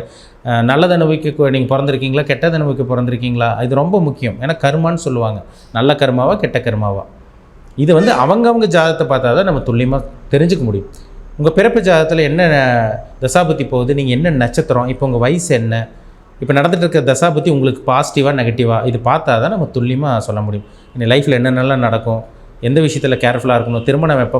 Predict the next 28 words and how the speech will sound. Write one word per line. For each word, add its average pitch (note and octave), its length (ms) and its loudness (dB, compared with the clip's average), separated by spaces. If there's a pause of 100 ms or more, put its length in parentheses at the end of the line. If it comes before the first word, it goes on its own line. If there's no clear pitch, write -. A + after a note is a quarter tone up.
(100)
பண்ணலாம், A#2 340 -2 (140)
எப்போ A#2+ 220 -2
புத்திர C3 280 0
பாக்கியம் A#2+ 300 -4
கிடைக்கும், A2 280 -6 (380)
தொழில் C#3+ 300 0
பண்ணலாமா C#3+ 320 -2
இல்லை E3+ 120 2
வேலைக்கு C3+ 260 -2
தான் C3+ 140 -4
போகணுமா, A#2+ 320 -2 (1120)
எப்போ - 140 -2 (100)
பணம் C#3+ 260 2
அதிகமா C3+ 340 -2
கிடைக்கும், A#2+ 360 -2 (220)
இல்லை C3+ 160 2
உங்க B2 200 0
நேரம் D#3+ 300 2
எப்போ C#3 200 -2
தான் D3+ 200 -2
மாறும், C3 320 0 (420)
எப்போ F#3 180 -2 (100)
நீங்க C#3+ 200 2
செட்டில் D3+ 300 2
ஆவீங்க, A2+ 240 -2 (120)
இது B2+ 140 -4
மாதிரி E3 220 2
அத்தனை G3 360 -2